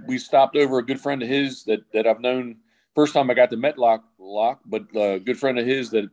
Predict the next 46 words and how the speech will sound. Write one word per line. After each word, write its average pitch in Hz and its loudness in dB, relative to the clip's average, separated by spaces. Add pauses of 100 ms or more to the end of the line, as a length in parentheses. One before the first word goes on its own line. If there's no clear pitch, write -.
I'm 104 -8
friends 117 -2
with 113 0
on 104 -4
Facebook. 123 0
So, 98 -2 (460)
you 104 -4
know, 98 -2
um, 90 -10 (120)
a 117 -6
lot 113 2
of - -18
cars, 123 4
a 127 0
lot 117 6
of 107 2
birds. 123 2
We, 107 -4 (260)
we 104 -4
stopped 113 2
over 101 2
his 113 2
shop, 113 4 (540)
and, 92 -6
um, 90 -2
you 156 -4
know, 117 0
there's, 120 -2
there's 139 -2
kinda - -2
people 147 -2
carving. 135 0
I 139 2
think 139 -6
there's 113 -6
people 120 -4
carving 113 0
decoys, 117 -6 (100)
you 110 -6
know, 107 -2
pretty 113 -2
much 117 0
wherever 113 2
you 92 -2
might 85 -10
go. 73 -4